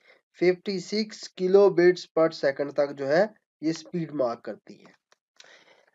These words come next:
अ, एरर कंट्रोल, modem devices use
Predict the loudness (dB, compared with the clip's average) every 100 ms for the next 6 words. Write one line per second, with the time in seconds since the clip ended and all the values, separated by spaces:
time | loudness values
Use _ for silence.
0 | -4 2 2 4 6 6 4 2 2 0
1 | -8 -10 _ _ _ _ _ _ _ _
2 | _ _ _ _ -20 -20 _ _ _ -2
3 | 2 4 4 4 6 4 4 -4 -4 -10
4 | -18 _ -16 -10 -4 -4 -4 -6